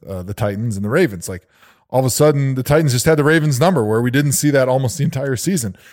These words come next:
Uh, but for the Packers, I just feel like they're not gonna run into that anywhere. And, you know, now it's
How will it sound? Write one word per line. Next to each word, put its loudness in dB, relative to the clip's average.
Uh, 0
but 0
for -2
the 4
Packers, -2
I 0
just -8
feel -2
like 0
they're -2
not -6
gonna -4
run -4
into -6
that -6
anywhere. -2
And, -6
you -8
know, -6
now -6
it's -10